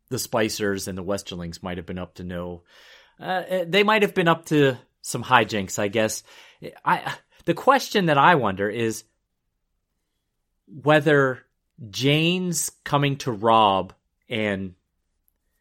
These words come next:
uh, you know, Robb was injured when they were taking the crag, and Jane kinda nursed him back to health, and they fell in love, and they, they ended up getting married because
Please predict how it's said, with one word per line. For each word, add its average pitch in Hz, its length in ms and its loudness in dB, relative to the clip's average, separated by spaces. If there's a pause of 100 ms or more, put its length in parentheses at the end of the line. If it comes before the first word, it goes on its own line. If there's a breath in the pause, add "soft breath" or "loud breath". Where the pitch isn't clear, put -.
(420)
uh, 101 40 -12
you 123 160 -6
know, 120 140 2
Robb 127 260 8
was 120 160 0
injured 110 460 0
when 107 140 -2
they 104 120 0
were 98 80 -4
taking 110 340 -8
the 98 60 -8
crag, 87 480 -6
and 101 160 -12
Jane 104 240 -2
kinda 101 220 -8
nursed 95 360 -6
him 107 100 -8
back 101 240 -6
to 107 80 -6
health, 90 320 -6
and 92 80 -12
they 90 60 -8
fell - 320 -6
in 101 120 -6
love, 92 460 -4 (540 soft breath)
and 98 240 -10
they, 92 220 -6 (480)
they 87 140 -6
ended 110 180 0
up 123 100 0
getting 156 260 2
married 131 460 6
because 107 680 -2